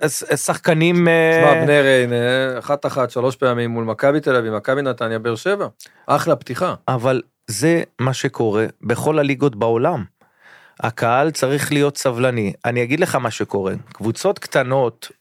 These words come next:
Speaker 1: ובינוניות, כן? לא אלה ששואפות לרוץ לזכייה באליפות, המאמנים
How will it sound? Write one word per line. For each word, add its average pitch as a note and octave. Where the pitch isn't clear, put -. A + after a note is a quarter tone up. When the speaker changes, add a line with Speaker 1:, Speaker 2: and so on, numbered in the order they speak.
Speaker 1:
ובינוניות, B2
כן? A2
לא D#3+
אלה F#3+
ששואפות D3
לרוץ B2+
לזכייה C3+
באליפות, A2
המאמנים C3+